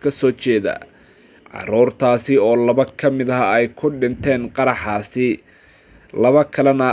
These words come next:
ay dhaawac il daran yihiin, isla markaana hadda lagu dabiibayo isbitaalka magaalada Laascaanood.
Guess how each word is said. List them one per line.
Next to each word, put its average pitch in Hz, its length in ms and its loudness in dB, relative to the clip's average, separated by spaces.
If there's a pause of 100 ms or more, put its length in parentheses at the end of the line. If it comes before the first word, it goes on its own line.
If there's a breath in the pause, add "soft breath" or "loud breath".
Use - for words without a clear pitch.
ay 120 240 2
dhaawac 131 560 2
il 147 160 2
daran 123 320 0
yihiin, 131 320 -2
isla 123 280 -4
markaana 135 600 -2
hadda 131 320 -2
lagu 127 260 2
dabiibayo 127 720 2
isbitaalka 120 1300 -4
magaalada 123 640 0
Laascaanood. 123 640 0